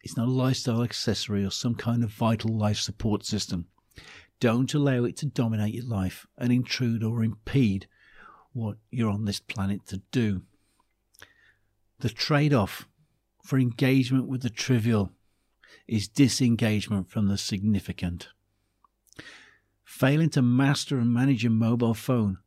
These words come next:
will impair your ability to do your best in all areas of your life and all the activities of your life.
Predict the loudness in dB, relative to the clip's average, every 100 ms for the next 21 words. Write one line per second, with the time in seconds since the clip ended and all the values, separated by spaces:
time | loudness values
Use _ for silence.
0 | -8 -2 -2 -2 -2 0 2 4 4 4
1 | 2 2 0 -2 -10 -4 -2 -2 -2 -2
2 | 2 2 0 -8 -8 -8 -4 0 2 2
3 | -2 _ _ -20 -20 _ _ _ -2 -2
4 | 0 -2 -4 -4 -2 -4 -8 -16 _ _
5 | _ _ _ _ -4 0 2 4 2 0
6 | -6 0 0 2 -2 -4 -6 -6 -4 -6
7 | -10